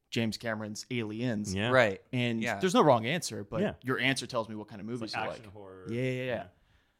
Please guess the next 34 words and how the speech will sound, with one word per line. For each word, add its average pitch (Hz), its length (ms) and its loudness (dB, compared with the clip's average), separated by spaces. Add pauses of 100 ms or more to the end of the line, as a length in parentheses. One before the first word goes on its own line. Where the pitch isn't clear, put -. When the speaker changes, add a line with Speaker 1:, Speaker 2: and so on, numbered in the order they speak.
(160)
Speaker 1:
So 110 200 -4
I've, 139 280 6
like, 139 100 2
I 147 40 4
have 131 60 2
a 131 40 -6
friend 139 260 -4
who's 120 220 -6
super 151 320 -2
into 110 100 -2
horror, 127 380 0 (120)
prefers 113 380 -10
Evil 107 200 -12
Dead 107 200 -10
One. - 220 -12 (160)
Speaker 2:
Mm. 180 100 -6
Speaker 3:
Mm-hmm. 107 240 -6
Speaker 1:
I 117 40 -6
have 107 80 -6
a 107 40 -8
friend 110 220 -8
who 107 240 -12 (100)
doesn't 107 220 -10
really 117 140 -8
like 131 200 -8
horror. 127 300 -10 (160)
He - 80 -8
likes 196 160 -4
Army 185 180 -6
of 170 80 -10
Darkness. 165 460 -8 (100)
Speaker 2:
There 85 140 -10
you 87 80 -10
go. 135 180 -8